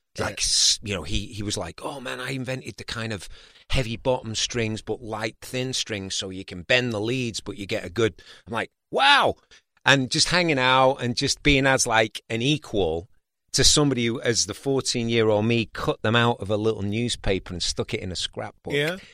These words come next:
Speaker 1: It's kind of a trippy, trippy thing, man.
Speaker 2: You said you saw, you mentioned the New York Dolls a second ago.
Speaker 1: Yeah,
Speaker 2: Did
Speaker 1: yeah.
Speaker 2: you see them live?
Speaker 1: No, no, I missed them. I was kinda young, you know, the, the Sex Pistols gig was kind of a fluke.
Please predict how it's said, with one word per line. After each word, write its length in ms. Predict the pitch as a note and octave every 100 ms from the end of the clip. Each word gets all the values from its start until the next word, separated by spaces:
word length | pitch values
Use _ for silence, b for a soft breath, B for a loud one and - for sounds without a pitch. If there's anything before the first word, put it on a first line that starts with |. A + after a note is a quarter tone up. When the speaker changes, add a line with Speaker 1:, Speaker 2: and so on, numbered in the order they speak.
| -
Speaker 1:
It's 180 | - -
kind 160 | C3+
of 80 | G2+
a 40 |
trippy, 560 | - - C#3 A#2+ A#2+ G#2
trippy 480 | - - A#2+ - G#2 -
thing, 300 | A2 G#2 G2+
man. 220 | E2+ E2 _ _ -
Speaker 2:
You 120 | D#3
said 240 | G#3 C4 A#3+
you 100 | A#3
saw, 300 | - A3+ A3+
you 180 | F#3 A3
mentioned 400 | A3+ C4 A3 F#3+
the 40 |
New 80 | F3+
York 200 | E3+ -
Dolls 300 | E3+ G3 F3
a 60 |
second 280 | C#3 D3 -
ago. 140 | B2 A#3
Speaker 1:
Yeah, 80 | A#3+
Speaker 2:
Did 140 | F#3+
Speaker 1:
yeah. 40 | G3+
Speaker 2:
you 40 |
see 240 | - G3+
them 180 | G3+ A3+
live? 400 | A3+ B3+ C#4 - C#3+
Speaker 1:
No, 400 | D#3+ E3+ D3 C#3
no, 160 | D3+
I 80 | D3+
missed 320 | D3+ D#3 -
them. 140 | C#3+ C3+
I 40 |
was 200 | E3+ A3+
kinda 320 | - B3 B3
young, 420 | F#3 D3+ D#3 C#3+ B2+
you 100 | C#3
know, 140 | B2+
the, 180 | A#2+ C3
the 140 | C3+
Sex 320 | C#3+ F#3 G3
Pistols 400 | - E3 - B2
gig 220 | - B2 G#2+
was 160 | G#2+
kind 220 | - B2
of 40 | A2+
a 60 |
fluke. 680 | G#2 - A#2+ B2 G2 G2+ -